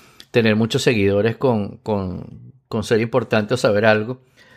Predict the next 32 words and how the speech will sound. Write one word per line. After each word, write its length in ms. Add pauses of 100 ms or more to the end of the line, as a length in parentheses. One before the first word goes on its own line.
(260)
este, 380
o 120
ser 260
pesado 680
con, 340
con 520
ser 160
inteligente, 720 (560)
¿no? 260
Eh, 560 (920)
muchos 360
de 60
los, 160
muchos 320
de 40
los 140 (280)
medios 460
o 80
pseudomedios, 800
que 100
ahorita 220
hay 80
millones 540
de, 220 (440)
de, 200
de 160
cualquier 320
idiota 500
monta 320
una 160
página 300
web, 320